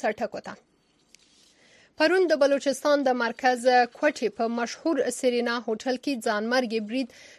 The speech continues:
پنځه تنه وژلي دي او دولس تنه نور یې ټپیان کړي دي. دا برید په داسې وخت کې وشو چې په دې هوټل کې د استوګن د چین لوی سفیر له خپلو پلاو سره په دې هوټل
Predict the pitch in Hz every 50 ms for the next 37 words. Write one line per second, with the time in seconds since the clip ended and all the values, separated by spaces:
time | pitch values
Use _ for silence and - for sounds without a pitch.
0 | _ _ - 311 302 294 269 - 359 370 - - 247 233 220 214 214 214 202 254
1 | 269 285 285 240 269 262 - - 240 233 226 226 226 202 185 285 302 330 302 254
2 | 220 - - 262 233 240 233 240 240 233 220 226 233 233 - 240 - - 220 208
3 | 220 - - 220 214 208 196 202 202 208 _ _ _ _ - 226 226 226 214 254
4 | 262 240 - 277 240 262 254 - 277 254 247 254 - - 269 269 269 302 285 -
5 | 311 - - 294 - 285 240 226 262 262 254 240 247 233 233 - 269 269 269 -
6 | - 294 285 277 - - - - - - - _ - 226 262 262 269 - 262 247
7 | - - - 269 262 240 247 247 247 233 233 220 - - - 294 285 277 240 -
8 | 247 240 233 262 302 330 320 285 - 269 247 - - 269 247 233 - - 233 226
9 | 233 233 233 233 220 - - - 262 254 247 247 240 240 233 226 - - _ -
10 | - 269 277 285 285 254 233 - - 240 233 233 220 - - - - _ _ _
11 | _ - 233 220 208 _ - 240 233 208 247 247 240 214 226 226 - - 233 226